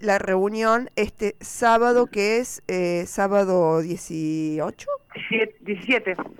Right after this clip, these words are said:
Speaker 2: Sábado diecisiete a las
Speaker 1: sábado, sábado diecisiete de julio a las dieciséis horas frente al Patio Olmos por el pedido de las vacunas para adolescentes con discapacidad. Eh,
Speaker 2: Exacto.
Speaker 1: bueno, espero que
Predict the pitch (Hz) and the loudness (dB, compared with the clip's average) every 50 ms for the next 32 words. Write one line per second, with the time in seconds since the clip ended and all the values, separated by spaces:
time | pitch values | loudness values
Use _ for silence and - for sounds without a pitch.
0 | - - - - 247 - 262 262 - - - - - 233 240 240 247 240 220 220 | -20 -4 2 4 6 6 6 6 4 2 0 -4 -2 -2 -2 0 0 0 2 2
1 | 220 233 233 - - - - - 226 226 233 233 233 226 208 196 190 - - 185 | 2 2 0 -4 -8 -12 -2 2 4 6 6 6 6 6 4 4 2 0 -4 -6
2 | - - 247 226 - 233 208 - - 220 214 196 175 170 165 170 170 170 175 175 | -4 -4 -4 -2 -2 -4 -4 -2 0 2 2 4 6 4 4 4 2 0 0 -2
3 | 170 - 180 - - 202 220 214 208 - - 233 220 233 240 254 - - - - | -2 -6 -10 -4 0 0 0 0 0 -2 0 2 2 2 2 0 -4 -6 -8 -4
4 | 214 202 214 208 214 196 - 220 - - - 170 165 - - 175 175 175 - 202 | -2 -2 -2 -2 -2 -2 -4 -4 -2 -2 -2 -2 -2 0 0 0 0 2 2 2
5 | 190 180 185 190 202 202 - - 180 156 160 - - 156 160 170 175 180 185 180 | 2 4 2 2 -2 -4 -4 -4 -4 -4 -4 -2 -2 0 2 2 4 4 2 2
6 | 180 - - - - _ - 170 165 165 170 160 151 156 160 156 - - 185 190 | 0 -4 -12 -20 -20 _ -6 -4 -2 -2 -2 0 0 0 0 0 -2 -4 -4 -2
7 | 185 185 180 - - 180 165 160 160 160 156 151 156 156 156 156 151 - - 175 | -2 -4 -4 -2 -2 -2 0 2 2 2 2 2 0 0 -2 -4 -4 -6 -8 -8
8 | 170 - 180 - - 160 151 147 156 - - - - - - - - 175 151 123 | -8 -10 -10 -10 -10 -8 -8 -10 -12 -14 -14 -14 -12 -14 -12 -10 -8 -6 -6 -6
9 | 151 170 - - - - - - - - - - 175 170 170 160 160 165 156 - | -8 -10 -16 -20 -20 -20 -20 -20 -20 -14 -6 0 2 2 4 4 4 2 0 -2
10 | - _ - - _ _ - 175 170 190 208 185 170 175 - - - 196 - - | -8 _ -20 -20 _ _ -16 -6 0 2 4 4 4 0 -4 -8 -8 -10 -4 -2
11 | - 214 202 202 202 - - 185 175 170 | 0 0 0 0 -2 -4 -4 -4 -4 -4